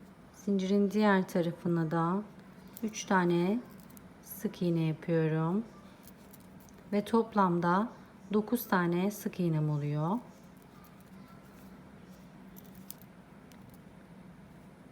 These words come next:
Ve C C yöntemiyle birleştiriyorum. Bu dokuz tane sık iğneyi üç sıra dönerek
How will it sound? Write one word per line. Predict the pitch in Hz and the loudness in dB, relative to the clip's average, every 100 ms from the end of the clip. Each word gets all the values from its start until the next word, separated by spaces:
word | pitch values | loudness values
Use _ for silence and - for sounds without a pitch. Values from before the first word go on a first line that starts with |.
| - - | -20 -6
Ve | 202 202 190 208 | 0 0 -2 -4
C | 214 214 | 0 0
C | 208 | 2
yöntemiyle | 196 175 170 185 175 185 202 | 2 2 0 0 0 0 0
birleştiriyorum. | 185 175 170 - - 165 160 156 175 - - - - 208 | 0 0 0 -4 -4 0 0 0 -2 -6 -18 -18 -10 -4
Bu | 208 | 2
dokuz | 233 233 269 | 2 2 -2
tane | - 208 175 | 4 4 4
sık | 170 - 240 226 | 0 -6 -4 0
iğneyi | 185 170 165 160 185 254 - - - - - - - - | 2 2 0 0 0 -2 -8 -20 -20 -20 -20 -20 -20 -6
üç | 269 294 | -6 -6
sıra | - - 180 185 208 - | -8 -2 0 0 -2 0
dönerek | 226 214 180 202 - | 2 2 2 0 -2